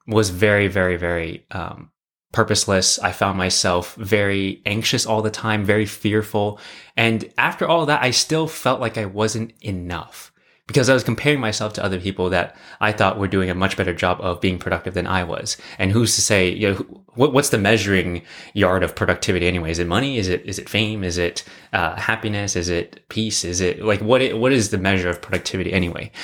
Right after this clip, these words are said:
So I basically set myself up for, uh, complete failure. <laughs> And I would say that it completely left me burnt out and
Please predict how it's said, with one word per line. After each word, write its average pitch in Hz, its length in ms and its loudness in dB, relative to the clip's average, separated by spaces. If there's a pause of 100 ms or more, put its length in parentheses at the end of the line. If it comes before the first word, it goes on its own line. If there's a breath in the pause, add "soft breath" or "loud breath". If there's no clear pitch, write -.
(180 loud breath)
So 131 180 4
I 147 300 2 (460)
basically 143 520 0
set 101 220 -2
myself 92 460 -4
up 82 180 -6
for, 85 560 -6 (320 soft breath)
uh, 90 200 -2
complete 110 360 -2
failure. 110 520 4
<laughs> - 40 -12 (500 loud breath)
And 107 560 0 (440)
I 110 100 4
would 113 180 2
say 113 240 2
that 107 240 2
it 110 220 2
completely 127 640 -2
left 104 400 0
me 98 680 -2 (840)
burnt 113 340 2
out 101 520 2 (140)
and 92 460 -2